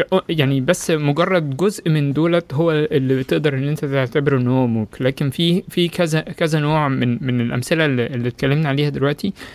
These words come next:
في دولت كذا نوع مختلف. فهتلاقي مثلًا إن، آه، آه، خان أكاديمي، آه، دي هيت أولًا دي ل-،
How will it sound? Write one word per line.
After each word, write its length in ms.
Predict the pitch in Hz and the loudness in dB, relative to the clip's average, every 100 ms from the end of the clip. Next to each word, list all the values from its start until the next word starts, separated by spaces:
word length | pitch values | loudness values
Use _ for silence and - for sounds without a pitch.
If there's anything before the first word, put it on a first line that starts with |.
| - - - | -20 -20 -4
في 320 | 185 185 - - | 0 0 -2 -6
دولت 460 | 151 131 147 165 170 240 - | -6 0 2 2 0 -6 -4
كذا 240 | - 151 143 | 0 2 2
نوع 180 | 143 | 2
مختلف. 600 | 143 113 - - - - - - - - | 2 0 -2 -10 -12 -16 -20 -20 -20 -4
فهتلاقي 640 | - 127 123 - - 165 | 2 2 2 -2 0 0
مثلًا 520 | 151 156 160 147 147 143 - - - - | 0 -2 0 2 2 -2 -8 -20 -6 0
إن، 340 | 135 131 131 - | 2 2 -2 -2
آه، 840 | 117 113 113 113 113 110 113 110 | 0 0 0 -2 -4 -4 -4 -2
آه، 20 | |
خان 240 | 110 156 165 | -2 -2 -2
أكاديمي، 520 | - 156 160 175 175 - - - - | 0 0 2 2 -2 -6 -20 -20 -4
آه، 220 | 127 117 113 | 0 0 0
دي 180 | 123 | 0
هيت 640 | 113 143 143 143 143 - - - - - - _ _ - - | 0 2 2 2 -2 -8 -18 -18 -20 -20 -20 _ _ -20 -2
أولًا 600 | 131 127 151 156 160 147 - - - - - - - | 0 2 2 2 2 -2 -6 -18 -20 -20 -20 -20 -12
دي 480 | 139 127 127 151 156 | -10 -4 0 2 0
ل-، 580 | - 139 139 147 151 | -2 0 2 2 2